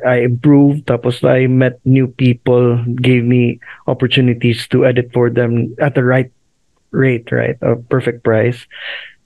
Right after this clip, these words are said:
Pero not everybody gets that lucky. So, it's really, isa talaga yun sa gusto namin na we Filipinos, or anyone technically, w-, we're planning to hire, yung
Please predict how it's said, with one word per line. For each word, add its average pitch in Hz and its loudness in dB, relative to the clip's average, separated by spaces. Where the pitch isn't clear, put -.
Pero 151 2
not 170 2
everybody 160 2
gets 135 -4
that 120 -4
lucky. 117 -4
So, 120 -2
it's 156 -2
really, 156 2
isa 170 0
talaga 160 2
yun 143 2
sa 127 0
gusto 135 0
namin 113 0
na 113 -2
we 165 2
Filipinos, 143 2
or 139 2
anyone 180 2
technically, 127 -2
w-, 147 2
we're 151 0
planning 139 0
to 131 2
hire, 123 0
yung 160 4